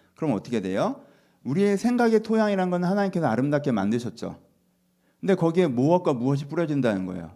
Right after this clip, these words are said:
그 토양에 하나님께서 좋은 씨앗을 뿌려 놓으셨어요. 하나님께 여러분들에게 깨달음을 주신 게 있죠. 은혜를 주신 게 있죠.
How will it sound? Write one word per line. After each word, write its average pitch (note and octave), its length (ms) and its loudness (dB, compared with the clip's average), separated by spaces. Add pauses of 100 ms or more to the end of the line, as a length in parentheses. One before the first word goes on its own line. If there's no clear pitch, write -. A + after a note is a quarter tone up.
(120)
그 D3+ 120 -8
토양에 G#3 500 2 (320)
하나님께서 B3+ 500 2
좋은 G#3 340 4
씨앗을 G#3+ 400 2
뿌려 A3 200 2
놓으셨어요. B2+ 840 -2 (500)
하나님께 B3 380 2
여러분들에게 F3 540 0
깨달음을 A#3+ 500 4
주신 C#3 240 -4
게 A2+ 120 0
있죠. - 340 -12 (280)
은혜를 A3 320 6
주신 E3 260 -4
게 B2 80 0
있죠. F2+ 360 -8